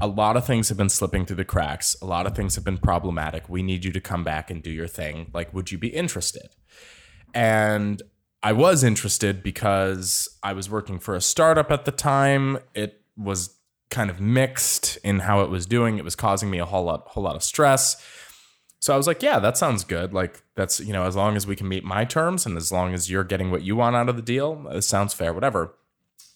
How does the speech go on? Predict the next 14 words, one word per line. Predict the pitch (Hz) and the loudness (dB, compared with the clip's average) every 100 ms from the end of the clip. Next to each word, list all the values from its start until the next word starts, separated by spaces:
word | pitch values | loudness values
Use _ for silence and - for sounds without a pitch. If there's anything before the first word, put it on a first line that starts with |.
| - - | -4 2
Then | 110 | 4
this | 107 120 - _ _ _ _ _ | 4 2 -4 _ _ _ _ _
high-level | - 127 113 110 95 | -2 2 4 4 2
salesperson | - 196 - 113 101 104 | 2 4 4 2 2 2
said, | 101 - | 0 2
"Okay, | 117 - 92 | 0 0 -2
great. | 90 117 82 - _ _ - - - _ _ | 4 4 2 -6 _ _ -20 -20 -20 _ _
You're | 98 120 | 2 4
gonna | 156 139 | 4 4
get | 117 | 2
a | |
call | - - 90 90 110 | 2 4 6 6 4
from | - 92 80 78 113 143 _ _ _ _ _ _ _ _ _ _ _ _ | 2 4 4 2 -2 -4 _ _ _ _ _ _ _ _ _ _ _ _
X." | - 85 - - - | -10 -8 -6 -4 -4